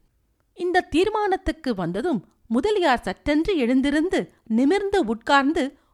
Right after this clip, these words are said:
ஒழுங்கான வாழ்க்கைக்குரிய திட்டங்களை காகிதத்தில் எழுதத் தொடங்கினார்.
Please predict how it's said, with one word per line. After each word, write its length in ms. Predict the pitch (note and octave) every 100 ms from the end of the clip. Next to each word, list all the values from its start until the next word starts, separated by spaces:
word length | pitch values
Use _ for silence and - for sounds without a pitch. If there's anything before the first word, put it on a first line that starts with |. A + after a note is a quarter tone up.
| _ F3+
ஒழுங்கான 600 | G3 C#4 C#4+ D#4+ F#4 A4
வாழ்க்கைக்குரிய 840 | B3 D#4 - F#4 - D#4 C#4+ A#3+ A#3+
திட்டங்களை 640 | G#3+ - F#4 D4 A#3+ G#3
காகிதத்தில் 720 | A#3 C4+ F4 D#4 - C4 E4
எழுதத் 320 | B3 C#4+ B3+
தொடங்கினார். 680 | C4 A#3 G#3+ G3+ F3+ F3+ _